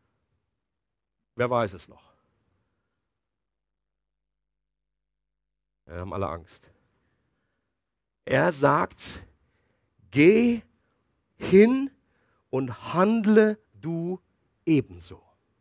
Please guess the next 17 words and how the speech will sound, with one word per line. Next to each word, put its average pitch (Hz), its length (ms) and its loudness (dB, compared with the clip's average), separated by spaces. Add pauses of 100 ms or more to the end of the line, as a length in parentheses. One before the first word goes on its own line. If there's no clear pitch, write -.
(1300)
Er 135 120 0
sagt 165 320 2
nicht, 196 240 2
„Geh 165 200 6
hin 185 260 6
und 160 180 -4
glaube 151 460 4
dasselbe.“ 190 640 2 (1040)
Er 160 200 -4
sagt 165 280 -2
nicht 180 340 -4
einfach, 156 520 -4
äh, 147 380 0
„Denke 196 580 4
irgendwie 190 580 -2
Happy 202 380 -4
Thoughts“, 202 600 0